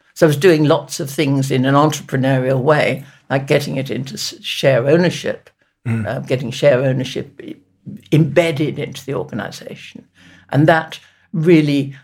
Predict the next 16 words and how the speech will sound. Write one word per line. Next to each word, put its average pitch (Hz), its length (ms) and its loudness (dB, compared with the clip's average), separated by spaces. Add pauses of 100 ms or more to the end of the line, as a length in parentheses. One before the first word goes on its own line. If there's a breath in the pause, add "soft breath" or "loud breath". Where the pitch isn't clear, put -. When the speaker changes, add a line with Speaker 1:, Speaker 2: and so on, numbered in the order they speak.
(180)
Speaker 1:
underlined 165 920 2
the 135 80 -4
sort - 180 -4
of 147 80 -2
rather 147 240 2
collegiate 151 680 -2
way 143 220 2
of 143 160 -6
working 151 440 0
that - 160 -6
we 202 140 0
always 156 340 4
had, - 460 -6 (360 soft breath)
'cause - 180 -4
it - 160 -14
was, - 100 -12